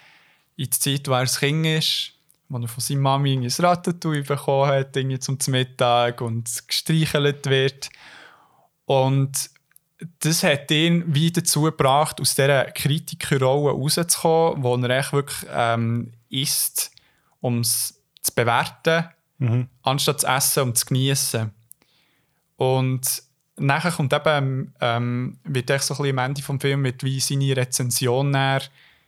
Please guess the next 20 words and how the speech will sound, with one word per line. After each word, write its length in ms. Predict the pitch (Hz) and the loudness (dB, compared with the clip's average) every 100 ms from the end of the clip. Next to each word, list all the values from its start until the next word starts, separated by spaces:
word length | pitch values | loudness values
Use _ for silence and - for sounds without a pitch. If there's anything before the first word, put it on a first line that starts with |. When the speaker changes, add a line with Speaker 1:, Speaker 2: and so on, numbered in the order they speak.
| _ _ | _ _
Speaker 1:
ähm, 960 | - 117 113 113 110 - - 113 - - - 160 - | -2 0 0 -2 -6 -10 -16 -18 -20 -20 -14 -10 -4
wird 300 | 120 117 - | -2 -2 -2
von 180 | 131 | 0
ihm 120 | 131 131 | 0 0
vorgelesen. 800 | 127 139 - 160 160 175 175 175 - | 0 -2 0 0 2 0 -2 -4 -2
Speaker 2:
Mhm. 260 | 123 131 139 - _ _ _ _ - | 2 2 -2 -10 _ _ _ _ -2
Speaker 1:
Und 480 | 139 139 139 139 - _ _ _ _ _ _ _ _ - | 2 2 0 -4 -10 _ _ _ _ _ _ _ _ -10
das 100 | - | -4
finde 260 | 160 151 | 0 2
ich 280 | 139 139 - _ - 117 - | 2 0 -4 _ -18 -18 -8
eine 120 | 123 | -2
mega 280 | 139 170 175 | 0 2 2
schöne, 760 | 165 160 170 165 165 160 - - - | 4 4 4 4 2 0 -4 -12 -8
wie 260 | 131 123 | -2 0
Rede 540 | 120 123 135 151 147 120 | 2 2 4 2 0 -2
oder, 180 | 120 113 | -4 -4
keine 240 | - 120 | -2 0
Ahnung, 280 | 127 131 131 - - - - - - | 2 0 -4 -6 -10 -12 -14 -18 -10
kurzer 340 | - 131 - 135 | -4 -4 -4 -2
Text 600 | 127 139 - - - - | 0 0 0 -2 -4 -8